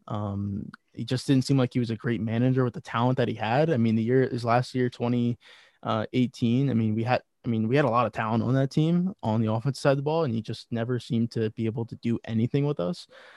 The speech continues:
So, I mean, he was at the college level last year, so maybe he picked up a thing or two, but, I, I mean, it's not official yet and may not even be him, so I guess we'll see.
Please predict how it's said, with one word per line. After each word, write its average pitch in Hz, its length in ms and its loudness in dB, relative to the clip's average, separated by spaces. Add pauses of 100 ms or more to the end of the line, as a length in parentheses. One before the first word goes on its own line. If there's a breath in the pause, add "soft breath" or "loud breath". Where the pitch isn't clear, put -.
(160 loud breath)
So, 120 600 -2
I 123 40 -2
mean, 127 120 4
he 131 60 6
was 147 200 4
at 175 60 -6
the 165 60 0
college 143 320 4
level 151 220 0
last 156 280 0
year, 165 140 -2
so 147 80 -4
maybe 120 300 0
he 120 80 0
picked - 260 -8
up - 160 -6
a 139 100 0
thing 143 200 -2
or 139 80 0
two, 156 420 -4
but, 113 240 -4
I, 113 160 -6
I 113 60 -4
mean, 117 340 -2
it's 120 160 -4
not 120 140 2
official 120 340 -4
yet 120 260 0
and 113 380 -6
may 127 160 2
not 120 220 0
even 113 160 -2
be 117 160 -4
him, 120 240 -2
so 120 100 -6
I 117 40 -4
guess 117 120 -6
we'll 117 80 -10
see. 139 440 -2